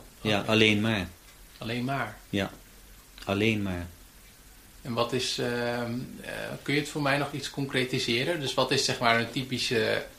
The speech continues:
Speaker 2: krachttraining old school wat slecht is? En wat is, wat zou, zeg maar
Speaker 1: O-, old school is, eh, wat de Amerikanen heel erg propageren. Gewoon, eh, <clears throat> kapot beuken,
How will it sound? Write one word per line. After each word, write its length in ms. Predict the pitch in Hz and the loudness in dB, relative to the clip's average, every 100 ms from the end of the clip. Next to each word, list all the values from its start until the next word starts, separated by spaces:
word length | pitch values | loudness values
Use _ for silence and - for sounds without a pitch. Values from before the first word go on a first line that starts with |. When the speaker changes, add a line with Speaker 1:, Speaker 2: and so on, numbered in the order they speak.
| - | -14
Speaker 2:
krachttraining 760 | - 117 - - 113 110 110 123 - | -2 -2 -2 0 0 2 0 -4 -8
old 260 | 131 123 - | -2 -2 0
school 360 | - 123 110 | 0 0 0
wat 160 | 107 107 | -2 -2
slecht 320 | - 139 - | -2 -2 -2
is? 200 | 143 139 | -4 -2
En 120 | 123 | -4
wat 180 | 113 107 | -6 -6
is, 260 | - - - | -6 -6 -6
wat 140 | 117 - | -8 -4
zou, 160 | 110 | -2
zeg 180 | 107 110 | -2 -4
maar 200 | 120 117 - | -8 -8 0
Speaker 1:
O-, 80 | 104 | 4
old 180 | - 156 | 10 10
school 320 | 151 170 147 | 10 8 6
is, 320 | 139 127 - - | 8 6 4 6
eh, 280 | 120 110 107 | 6 6 4
wat 180 | 104 | 2
de 80 | 104 | 2
Amerikanen 540 | 113 110 92 120 123 101 | 2 2 6 6 6 4
heel 100 | 95 | 0
erg 140 | 85 | -2
propageren. 680 | - 92 107 104 92 87 85 - - | -2 -4 -2 -2 -2 -2 -6 -12 -20
Gewoon, 420 | - 117 113 113 120 | 0 6 8 6 4
eh, 80 | 113 117 | -4 2
<clears throat> 300 | - 151 110 | 8 10 8
kapot 360 | - - 139 120 | 2 4 6 8
beuken, 400 | 113 110 107 104 | 8 8 6 -4